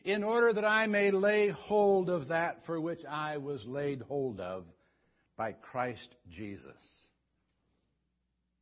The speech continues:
He knew as long as he lived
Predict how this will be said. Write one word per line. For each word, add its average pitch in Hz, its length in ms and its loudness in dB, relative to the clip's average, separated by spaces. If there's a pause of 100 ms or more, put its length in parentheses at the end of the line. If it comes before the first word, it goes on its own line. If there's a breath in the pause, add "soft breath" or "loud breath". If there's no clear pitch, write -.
(180)
He 190 120 -4
knew 190 120 0
as 123 120 -4
long 202 680 0
as 190 160 -2
he 175 220 -4
lived 135 720 -6